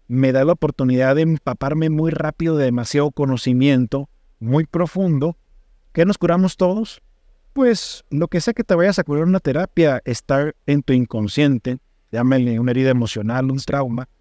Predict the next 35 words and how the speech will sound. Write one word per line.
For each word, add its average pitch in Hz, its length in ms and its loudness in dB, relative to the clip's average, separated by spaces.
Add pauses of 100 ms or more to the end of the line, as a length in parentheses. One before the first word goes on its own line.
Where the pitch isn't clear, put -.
(720)
pero 139 200 0
para 135 200 2
llegar 139 420 0
allá, 175 440 0
el 135 160 -2
inconsciente 135 640 0
se 160 100 -4
defiende 147 480 0
a, 160 120 0
a 123 180 0
lo 156 100 2
que - 100 -4
tú 139 100 -4
has 127 60 -4
escuchado 135 260 -2
como 127 180 0
mecanismos 113 560 0
de 113 80 -2
defensa. 127 520 -4 (680)
Entonces, - 180 -8
cuando 151 240 0
tú 208 120 -2
hablas 208 180 2
de 190 60 -2
una 202 120 2
relación 175 340 0
de 190 80 0
pareja, 170 300 -2
de 175 80 0
alguna 165 240 -2
manera 156 560 0
no 147 140 -2
te 170 140 -2
das 160 140 -2
cuenta, 165 460 -2